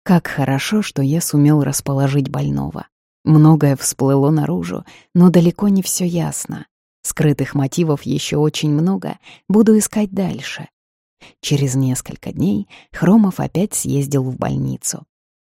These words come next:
Ему не терпелось собрать как можно больше фактов и сведений,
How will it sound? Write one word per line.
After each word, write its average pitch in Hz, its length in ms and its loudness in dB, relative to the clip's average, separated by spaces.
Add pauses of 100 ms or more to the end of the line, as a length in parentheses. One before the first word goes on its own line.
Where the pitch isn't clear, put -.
(100)
Ему 147 280 6
не 143 140 6
терпелось 143 560 0
собрать 151 520 -2
как - 220 -4
можно 151 340 4
больше 156 440 -2
фактов - 520 -6
и - 40 -8
сведений, 170 640 -2